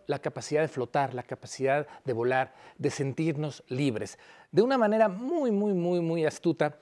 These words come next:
han aplicado cada una de estas leyes que en algún momento de la secundaria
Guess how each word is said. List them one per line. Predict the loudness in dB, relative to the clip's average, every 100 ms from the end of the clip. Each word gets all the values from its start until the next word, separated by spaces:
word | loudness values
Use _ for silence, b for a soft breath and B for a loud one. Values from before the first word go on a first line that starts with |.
| B B 0
han | 2 2 -2
aplicado | -4 -2 2 4 2 2
cada | 4 6
una | 4 4 2
de |
estas | 0 0 -2
leyes | 2 4 2 -2
que | -10 -10
en | -10
algún | -6 -2 0
momento | 0 -2 0
de | -2
la | -2
secundaria | -8 -12 -4 0 2 2